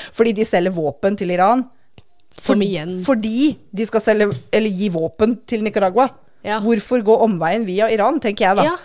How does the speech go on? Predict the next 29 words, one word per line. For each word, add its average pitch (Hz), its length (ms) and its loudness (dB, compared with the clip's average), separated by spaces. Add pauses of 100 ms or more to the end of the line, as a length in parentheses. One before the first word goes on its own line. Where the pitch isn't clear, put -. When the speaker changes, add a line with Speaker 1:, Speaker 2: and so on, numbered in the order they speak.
(300)
Speaker 2:
ikke 294 200 -4
sant? 359 140 2
Speaker 1:
Men, 233 200 2
men 240 80 4
jeg 233 120 2
tror 202 200 -4
de 226 80 -4
fikk - 240 -6
med 185 160 -2
gislene 185 580 -4
i 196 140 -4
Libanon 170 460 -4 (100)
på 165 160 -2
kjøpet. 175 460 -2
Speaker 2:
Ja, 190 180 0
Speaker 1:
Så 220 100 2
det 202 120 4
var 175 100 6
Speaker 2:
ja, 180 80 2
Speaker 1:
liksom, 175 240 -2
Speaker 2:
ja. 190 80 -4
Speaker 1:
ja, 196 160 2
vinn-vinn. 175 320 -4
Speaker 2:
Det 175 80 -4
fikk - 400 -10
litt - 400 -8
ekstra. 202 460 -2
Speaker 1:
Mhm, 185 100 -4
mhm. 147 160 -8